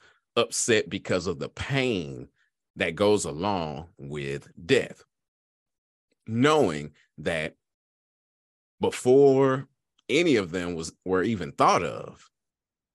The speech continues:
in the garden, he gave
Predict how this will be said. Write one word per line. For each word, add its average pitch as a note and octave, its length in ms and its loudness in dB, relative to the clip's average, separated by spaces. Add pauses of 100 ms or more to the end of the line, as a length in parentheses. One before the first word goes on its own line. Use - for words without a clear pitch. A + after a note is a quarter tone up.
(120)
in C#3+ 160 4
the G2+ 80 2
garden, G2+ 640 -2 (460)
he D3 180 0
gave G2 760 -4